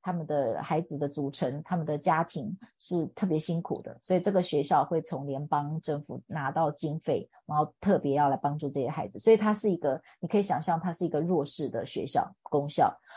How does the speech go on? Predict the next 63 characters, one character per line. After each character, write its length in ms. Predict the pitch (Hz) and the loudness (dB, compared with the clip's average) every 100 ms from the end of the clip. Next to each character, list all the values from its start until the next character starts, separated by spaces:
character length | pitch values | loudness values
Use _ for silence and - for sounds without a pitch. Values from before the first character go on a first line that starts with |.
| - | 0
那 240 | 214 208 - | 4 6 6
我 120 | 170 | 4
们 120 | 175 | 2
去 160 | 269 240 | 2 4
到 120 | 214 | 4
这 120 | 202 | 4
个 80 | 175 | 0
学 200 | 175 143 | -2 -2
校， 360 | 170 127 - _ _ _ _ | 2 2 0 _ _ _ _
这 120 | - 269 | 0 2
个 80 | |
学 160 | 214 165 | 2 2
校 180 | 190 165 - - - | 0 0 -4 -12 -4
的 400 | 156 123 - - | -4 -4 -8 -4
老 220 | 180 156 | 2 2
师 180 | 160 180 | 2 -4
们， 320 | 165 110 135 - - | -4 -6 -8 -14 -2
你 160 | 202 190 | 0 2
的 120 | 220 | 2
确 160 | 254 | 2
就 100 | 226 | 2
看 180 | 214 220 | 2 2
到 120 | 180 | 2
这 100 | 165 | 0
个 80 | 170 | -2
学 140 | 156 139 | -4 -4
校 160 | 151 | -4
的 60 | 139 | -4
孩 180 | 131 - | -6 -6
子 180 | - | -10
跟 240 | - 156 156 | -4 -2 -2
High 180 | 156 180 | -2 -2
Tech 100 | 170 | 0
High 140 | 165 | 0
的 60 | 143 | 0
孩 120 | 120 | -6
子 140 | - | -6
就 120 | - | -4
不 140 | 175 143 | -2 -2
太 180 | 180 135 | 0 0
一 120 | 117 | 0
样。 220 | 147 196 - - - | -2 -2 -10 -20 -2
那 260 | 185 170 160 | 2 4 4
很 160 | 165 | 2
多 140 | 160 220 | 4 4
的 100 | 190 | 4
孩 180 | 143 135 | 2 -4
子 140 | 135 | -8
其 180 | - 139 | -10 -10
实 200 | 123 143 | -8 -10
是 480 | - 165 143 113 - | -4 -2 0 -4 -4
爸 200 | - 165 | 2 2
妈 220 | 147 143 147 | 2 -2 -4
是 160 | - | -4
不 220 | 175 - | -6 -2
会 100 | 165 | -2
讲， 280 | 165 127 87 _ _ | 0 -2 -6 _ _
不 80 | 175 | -4
会 140 | 202 | -2
讲 240 | - 104 92 | 0 -2 -2
英 180 | 170 170 | -2 -2
文 200 | 90 87 | -4 -8
的， 180 | 80 | -10